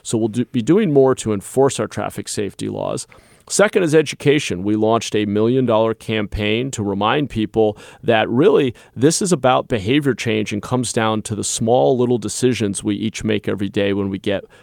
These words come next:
behind the wheel. Speeding can save a minute, but slowing down can literally save a life. And we need to remind people of that every time they get behind the wheel. Third is something you mentioned.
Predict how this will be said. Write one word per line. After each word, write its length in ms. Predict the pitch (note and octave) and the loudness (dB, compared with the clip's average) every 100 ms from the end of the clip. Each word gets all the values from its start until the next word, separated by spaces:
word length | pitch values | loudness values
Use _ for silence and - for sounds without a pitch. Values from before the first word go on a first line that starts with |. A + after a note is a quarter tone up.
| _ | _
behind 400 | G#2+ G2+ G#2 G2+ | -4 0 0 2
the 80 | G2+ | 2
wheel. 340 | A2+ C3+ F#2 - - - | 6 6 4 -4 -16 -8
Speeding 640 | - - D#3+ D#3 C3 A2+ | -2 4 6 6 6 2
can 260 | B2 A2+ | 2 0
save 320 | G#2 A#2 A2 G#2 | 2 0 2 2
a 80 | |
minute, 400 | G2+ D3+ F#3 A#2+ | 2 4 4 2
but 120 | - - | 0 -4
slowing 440 | - A2+ A2 A2 | 0 2 2 2
down 300 | A2 G#2+ G2+ | 0 0 -2
can 280 | - G2+ A2 | -4 -2 4
literally 480 | D#3 C#3+ G#2 G2 - _ | 4 6 4 0 -6 _
save 340 | - - A2+ G#2 | -4 2 2 2
a 60 | |
life. 400 | G2 G#2 G2 - | 0 0 -2 -4
And 100 | G2 | -2
we 100 | A2 | 0
need 80 | B2 | 2
to 40 | |
remind 480 | G#2+ F#2+ G2+ G#2 A2+ | 2 2 2 2 0
people 260 | G#2+ - G2 | -2 -4 -4
of 60 | |
that 180 | F#2 G2 | -2 -2
every 220 | F#2+ G#2 | -2 -4
time 240 | G2 G2+ G2+ | -4 -4 -2
they 100 | F#2 | -4
get 200 | G2 - | -6 -8
behind 340 | F#2 G2 F#2+ | -6 -4 -4
the 80 | G2 | -2
wheel. 300 | G#2 G2 - - - | 0 0 -4 -14 -20
Third 400 | - - G#3 G#3 | -6 4 6 6
is 80 | C#3 | 2
something 340 | - C3 A2+ G#2+ | 0 0 0 4
you 140 | B2 | 4
mentioned. 500 | A2 G2 - G2 | 4 0 -2 -4